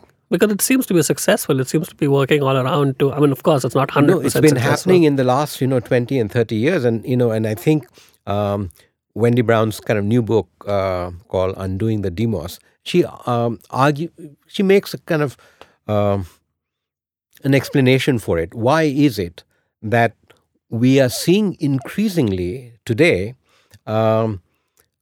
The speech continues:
Speaker 2: political demands based on some idea of identity coupled with this sense of resentment? So communities come up,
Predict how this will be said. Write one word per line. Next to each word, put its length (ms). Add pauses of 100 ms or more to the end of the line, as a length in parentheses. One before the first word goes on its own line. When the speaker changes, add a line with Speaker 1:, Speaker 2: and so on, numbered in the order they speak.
(220)
Speaker 2:
political 500
demands 560
based 560
on 560 (400)
some 240
idea 560
of 180
identity 800 (1300)
coupled 460
with 520 (640)
this 280
sense 460
of 200
resentment? 640 (540)
So 180
communities 720
come 180
up, 160